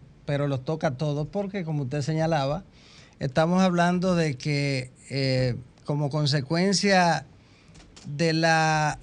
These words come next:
del momento, eh, coyuntural en el que fue,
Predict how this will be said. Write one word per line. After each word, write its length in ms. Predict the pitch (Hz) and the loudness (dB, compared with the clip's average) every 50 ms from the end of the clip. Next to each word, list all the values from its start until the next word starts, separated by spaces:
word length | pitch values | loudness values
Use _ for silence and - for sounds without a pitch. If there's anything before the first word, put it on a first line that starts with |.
| - | -12
del 260 | 156 147 165 160 165 | -4 -2 0 0 0
momento, 1120 | 160 165 165 160 160 170 180 196 208 196 - - 208 202 196 190 185 180 175 170 160 139 123 - - - - _ - - - - - - | 0 0 2 2 2 2 2 2 0 -2 -2 -2 0 2 2 2 2 2 0 0 -2 -4 -8 -14 -20 -20 -20 _ -20 -20 -20 -20 -20 -16
eh, 260 | - 135 151 143 143 135 | -12 -10 -8 -8 -10 -4
coyuntural 720 | - 180 180 180 180 185 175 151 180 175 180 190 202 196 | -2 -2 0 2 2 0 0 0 0 2 4 4 4 4
en 120 | 196 175 165 | 2 0 -2
el 200 | 156 151 135 127 | -2 -4 -6 -8
que 320 | 127 - 160 151 151 143 123 | -6 -6 -4 -4 -4 -4 -6
fue, 840 | - - 156 165 175 180 180 180 175 165 156 147 143 131 123 - | -6 -6 -4 -2 0 0 2 2 0 0 0 -2 -4 -6 -10 -14